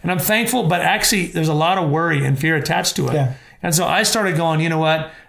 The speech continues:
Speaker 1: There is another way.
Speaker 2: Yeah.
Speaker 1: And around profit and, you know, a consultant can come in and they can,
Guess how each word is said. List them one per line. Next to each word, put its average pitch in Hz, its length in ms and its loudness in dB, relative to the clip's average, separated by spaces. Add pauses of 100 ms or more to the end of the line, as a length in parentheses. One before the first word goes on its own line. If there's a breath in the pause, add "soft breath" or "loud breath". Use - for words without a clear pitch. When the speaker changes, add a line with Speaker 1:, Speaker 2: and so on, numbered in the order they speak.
Speaker 1:
There 160 320 2
is 175 160 2
another 151 480 0
way. 135 560 0
Speaker 2:
Yeah. 127 200 0 (100)
Speaker 1:
And 160 280 0
around 160 440 0
profit 170 560 -2
and, 160 280 0
you 165 120 0
know, 147 420 -2 (220 loud breath)
a 185 120 0
consultant 240 680 0
can 185 160 0
come 180 180 2
in 175 140 0
and 160 140 0
they 202 120 2
can, 202 380 0